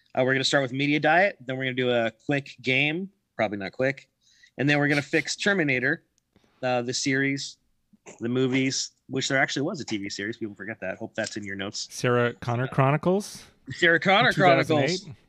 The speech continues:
Speaker 2: There was also
Speaker 1: Uh-huh.
Speaker 2: two different web series.
Speaker 1: Really?
Speaker 2: And an
Speaker 1: They had, like, an
Speaker 2: upcoming,
Speaker 1: Animatrix?
Speaker 2: upcoming, yeah, it was, like, a short-lived, like, promo of a couple of the recent movies. And,
Speaker 1: Hmm.
Speaker 2: uh,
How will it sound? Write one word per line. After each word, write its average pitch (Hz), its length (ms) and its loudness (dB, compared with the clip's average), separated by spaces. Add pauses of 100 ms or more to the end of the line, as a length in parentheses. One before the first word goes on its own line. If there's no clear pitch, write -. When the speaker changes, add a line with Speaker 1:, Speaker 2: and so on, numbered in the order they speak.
Speaker 2:
There 139 120 -2
was 143 120 4
also 151 220 4
Speaker 1:
Uh-huh. 175 160 4
Speaker 2:
two 220 240 2
different 190 340 0
web 170 240 2
series. 92 480 -8 (1300)
Speaker 1:
Really? 208 260 -4 (320)
Speaker 2:
And 120 80 0
an 117 180 0
Speaker 1:
They - 60 -2
had, 180 100 2
like, 202 140 2
an - 100 2
Speaker 2:
upcoming, 139 300 0
Speaker 1:
Animatrix? - 420 -4
Speaker 2:
upcoming, 120 720 -4
yeah, 135 260 4
it 110 40 0
was, 113 140 -2
like, 123 100 2
a 110 60 -4
short-lived, 107 1040 -6
like, 98 100 -12 (100)
promo 98 720 -10
of 92 320 -18 (680)
a - 40 -10
couple - 180 -14
of - 20 -12
the 101 80 -6
recent 101 220 -10
movies. 98 400 -8 (800)
And, 104 300 2
Speaker 1:
Hmm. - 80 -2
Speaker 2:
uh, 95 880 -4